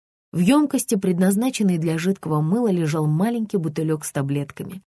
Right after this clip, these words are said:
Нил взял его, а также листок бумаги из принтера и сел за мраморный журнальный столик.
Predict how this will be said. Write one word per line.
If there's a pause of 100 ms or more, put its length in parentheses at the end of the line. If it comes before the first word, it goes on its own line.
(320)
Нил
взял
его, (300)
а
также
листок
бумаги
из
принтера
и
сел
за
мраморный
журнальный
столик.